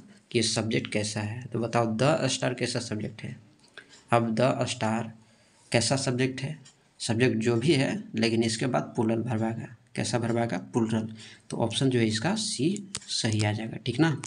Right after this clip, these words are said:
अब "The Star" है तो एक ही गो star उसमें थोड़े होगा, तो इस तरह से, ठीक है। अब looks,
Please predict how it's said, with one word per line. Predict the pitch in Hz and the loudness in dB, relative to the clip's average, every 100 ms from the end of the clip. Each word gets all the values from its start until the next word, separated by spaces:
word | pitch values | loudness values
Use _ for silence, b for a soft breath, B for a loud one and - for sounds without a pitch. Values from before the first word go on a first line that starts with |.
| B B - | B B -4
अब | 107 | 2
"The | 110 131 | 4 6
Star" | 131 123 120 | 4 2 2
है | 120 | 2
तो | |
एक | 120 117 | 0 0
ही | |
गो | 139 | 0
star | 131 127 127 | 0 0 -2
उसमें | 123 131 | 0 -2
थोड़े | - 139 | -2 0
होगा, | 123 110 110 110 - B - - - | 0 0 -2 -4 -12 B -16 -14 -4
तो | |
इस | 110 107 | -4 -2
तरह | 110 | -2
से, | 107 - | -2 -6
ठीक | 113 127 | -2 0
है। | 185 - - - B B B B B - - | 0 -4 -18 -20 B B B B B -8 4
अब | 123 117 | 6 6
looks, | 131 151 - - | 4 2 -2 -8